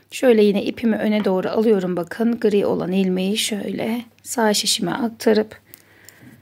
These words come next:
son kalanları da böyle örüyorum. Aralarda kesiyorum, e, videoyu çünkü aynı işlemi sürekli yapmamak için, ama herhangi bir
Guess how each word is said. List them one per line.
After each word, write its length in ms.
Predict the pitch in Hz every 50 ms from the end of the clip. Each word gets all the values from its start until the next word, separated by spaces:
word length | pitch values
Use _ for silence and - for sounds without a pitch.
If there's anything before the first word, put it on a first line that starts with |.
| _ _ _ _
son 320 | - - - 320 269 240 233
kalanları 560 | - 226 214 202 196 202 202 202 190 196 196
da 120 | 190 190
böyle 300 | 208 202 196 175 185 -
örüyorum. 480 | 262 254 262 269 269 233 220 226 254 254 - - - - - _ - _ -
Aralarda 500 | 269 277 269 262 247 233 226 214 240 247
kesiyorum, 680 | 247 - 294 285 - - 285 269 240 240 226 220 226 226
e, 720 | 208 214 214 208 208 202 202 196 196 196 196 196 196 196 196 - - _ - - - _ _ - 247
videoyu 480 | 247 226 202 233 220 214 226 254 339 339
çünkü 420 | - - 240 220 202 - - 311 415 - - - - - - - _ _ _ _ _ _ _ _ _ _ _ _ _ _ _ _ -
aynı 240 | - 320 302 277 247 208
işlemi 580 | 110 190 - - - 196 196 214 254 320 403 - _ _ _ -
sürekli 500 | - - - 311 269 254 240 247 - 214
yapmamak 500 | 214 214 214 233 208 202 202 202 202 -
için, 340 | - - - 302 311 311 -
ama 400 | - 240 240 247 269 285 294 285 - - _
herhangi 500 | - 226 254 269 269 269 262 254 247 214
bir 220 | 233 233 233 -